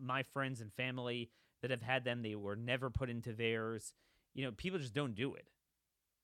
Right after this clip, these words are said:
And you see that in a matter of one year, even the first few months, we blew out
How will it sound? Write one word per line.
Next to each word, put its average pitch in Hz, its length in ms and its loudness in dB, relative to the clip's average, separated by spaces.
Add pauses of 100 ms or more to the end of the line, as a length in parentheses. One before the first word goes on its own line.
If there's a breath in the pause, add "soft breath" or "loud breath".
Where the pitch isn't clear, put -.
(1300)
And 165 500 4 (680)
you 170 200 2
see 247 340 2
that 170 200 6
in 165 140 -2
a 160 40 2
matter 175 380 4
of 139 200 2
one 151 340 2
year, 147 540 0
even 165 240 -2
the 139 80 0
first 151 320 -2
few 131 140 -2
months, 139 400 0 (360 soft breath)
we 151 220 0
blew 156 500 4
out 151 420 4